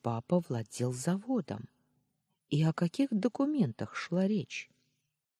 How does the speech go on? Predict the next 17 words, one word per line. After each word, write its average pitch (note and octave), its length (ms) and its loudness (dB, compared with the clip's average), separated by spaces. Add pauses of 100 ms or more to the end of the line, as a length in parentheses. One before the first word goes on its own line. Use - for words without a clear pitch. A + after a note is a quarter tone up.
(600)
Он E4+ 180 4
сказал, B3+ 640 2
что - 260 0
я G3 160 6
должна G3 500 4
что-то - 420 -2
подписать, - 920 -8 (560)
но A#2 260 -2
даже C3+ 340 -2
после C3 600 -4
этого — A#2 540 -4 (560)
Костя - 540 0
не C3+ 160 2
спешит - 680 -4
объяснять C3+ 760 -2
мне B2 160 0
ситуацию. C#3 960 -4